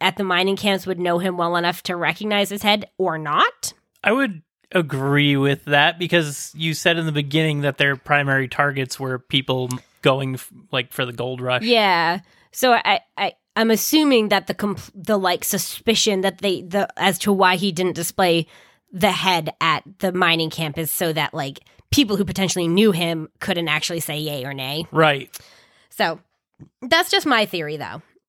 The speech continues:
Speaker 1: So then on May twenty-eighth of eighteen fifty-four, the California state legislature voted to reward the Rangers with another five thousand dollars for their f-, defeat of Murrieta and his band.
Speaker 2: Just 'cause?
Speaker 1: Just 'cause.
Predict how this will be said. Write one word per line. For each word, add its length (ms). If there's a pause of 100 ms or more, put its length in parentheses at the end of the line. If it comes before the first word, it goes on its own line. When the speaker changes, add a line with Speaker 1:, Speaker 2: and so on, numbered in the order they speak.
(1080)
Speaker 1:
So 320
then 300
on 240
May 160
twenty-eighth 560
of 140
eighteen 340
fifty-four, 680
the 240
California 560
state 220
legislature 920
voted 460
to 180
reward 480
the 100
Rangers 420
with 120
another 480
five 380
thousand 340
dollars 400
for 180
their 140
f-, 160 (100)
defeat 360
of 140
Murrieta 460
and 180
his 160
band. 420 (640)
Speaker 2:
Just 220
'cause? 460 (380)
Speaker 1:
Just 200
'cause. 320